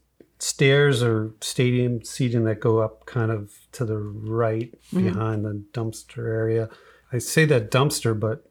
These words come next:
Speaker 1: but they're quite visual. Um, but there's, their weeds are all over that again. So
Speaker 2: Yeah.
Speaker 1: I don't, I don't know.
Speaker 2: And
Speaker 1: I
Speaker 2: I,
Speaker 1: don't know.
Speaker 2: maybe it's because school's out and they're just not,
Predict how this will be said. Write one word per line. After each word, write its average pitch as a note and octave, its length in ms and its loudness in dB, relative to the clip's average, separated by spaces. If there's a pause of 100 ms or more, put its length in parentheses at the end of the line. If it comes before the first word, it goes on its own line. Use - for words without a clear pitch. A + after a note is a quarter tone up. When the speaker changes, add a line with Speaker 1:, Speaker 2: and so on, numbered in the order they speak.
(160)
Speaker 1:
but A2+ 240 -6
they're A#2+ 180 0
quite D#3 380 0
visual. A2+ 520 2 (380)
Um, A2+ 240 2
but G#2+ 220 0
there's, G#2 280 -2 (300)
their A2+ 160 -2
weeds A2 400 0
are G#2+ 160 -6 (540)
all G#2+ 180 -2
over G#2+ 220 0
that G#2 240 0
again. G2+ 320 -2
So A2 520 -6
Speaker 2:
Yeah. D#3 280 -6 (400)
Speaker 1:
I B2+ 60 4
don't, E3+ 160 4
I D3 60 6
don't D#3+ 140 6
know. D3 220 4 (420)
Speaker 2:
And C3 160 -6 (720)
Speaker 1:
I A3+ 60 4
Speaker 2:
I, - 20 -
Speaker 1:
don't A3+ 80 2
know. A#3 80 6
Speaker 2:
maybe C4+ 240 6
it's D4+ 100 2
because G#3 300 0
school's G3 340 0
out G3+ 240 0
and G3+ 100 -4
they're D#3 120 -2
just E3 180 -6
not, E3+ 260 -2